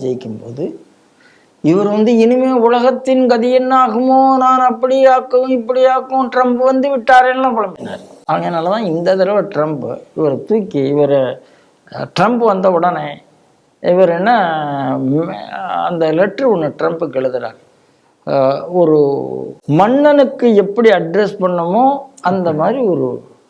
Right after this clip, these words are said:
லெட்டர் எழுதுறார். ட்ரம்ப் தூக்கி அதை குப்பையில போட்டுறார். குப்பையில போட்டு இவர் வந்த உடனே, "யாருப்பா எனக்கு எதிர்த்தா, வ-, வங்காளதேசத்துல இருந்து போன குரூப்கிட்ட கேட்டாப்பா, எனக்கு எதிர்த்தாப்புல யாரெல்லாம் பண்ணாப்பா, அவங்கள நீங்கள்லாம் வந்திருக்கீங்களாப்பான்னு?" ட்ரம்ப் கேட்டு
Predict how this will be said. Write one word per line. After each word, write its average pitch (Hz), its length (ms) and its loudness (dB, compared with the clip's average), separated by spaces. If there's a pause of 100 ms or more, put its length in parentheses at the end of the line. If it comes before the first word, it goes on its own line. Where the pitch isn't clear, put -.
(240)
லெட்டர் 202 380 -2
எழுதுறார். 113 320 -8 (140)
ட்ரம்ப் 294 200 -2
தூக்கி 240 300 -2
அதை 214 140 -4
குப்பையில 175 280 -8
போட்டுறார். - 180 -10 (340)
குப்பையில 170 460 -10
போட்டு - 420 -10 (200)
இவர் 190 200 2
வந்த 190 280 0
உடனே, 185 380 0
"யாருப்பா 190 460 2 (260)
எனக்கு 185 340 0
எதிர்த்தா, 190 280 2
வ-, 185 380 2
வங்காளதேசத்துல 185 800 0
இருந்து 190 220 -2
போன 185 240 -2 (440)
குரூப்கிட்ட 196 260 0
கேட்டாப்பா, 180 540 2
எனக்கு 180 340 -2
எதிர்த்தாப்புல 190 320 -2
யாரெல்லாம் 180 560 0
பண்ணாப்பா, 175 400 -2 (240)
அவங்கள 185 440 2
நீங்கள்லாம் 185 420 2
வந்திருக்கீங்களாப்பான்னு?" 185 1000 0
ட்ரம்ப் 170 280 -2
கேட்டு 170 540 0